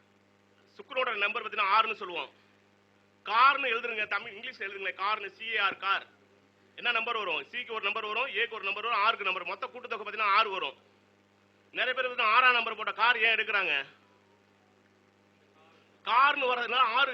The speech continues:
இயக்கம், ஆறுங்கிறது சுக்கிரனோட நம்பர் இல்ல, அது இயக்கங்கிறது அதான் சார். அந்த நம்பரை வந்து நம்ம, நம்ம பழக்கப்படுத்தி அடிக்கடி யூஸ் பண்ணும்போது இயக்கங்களை கொண்டு போறது, ஒரே யூஸ் பண்றது தான்.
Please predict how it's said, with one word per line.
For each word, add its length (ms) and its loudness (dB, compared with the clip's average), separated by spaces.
இயக்கம், 460 -2
ஆறுங்கிறது 360 -4
சுக்கிரனோட 340 -6
நம்பர் 280 -4
இல்ல, 160 -2
அது 120 -2
இயக்கங்கிறது 480 -2
அதான் 260 -2
சார். 140 -4
அந்த 160 -10
நம்பரை 360 0
வந்து 200 -6
நம்ம, 240 -2
நம்ம 160 -4
பழக்கப்படுத்தி 500 -6
அடிக்கடி 220 -2
யூஸ் 140 -16
பண்ணும்போது 340 -4
இயக்கங்களை 360 -4
கொண்டு 200 -10
போறது, 280 -6
ஒரே 120 -8
யூஸ் 180 -14
பண்றது 320 -10
தான். 100 -14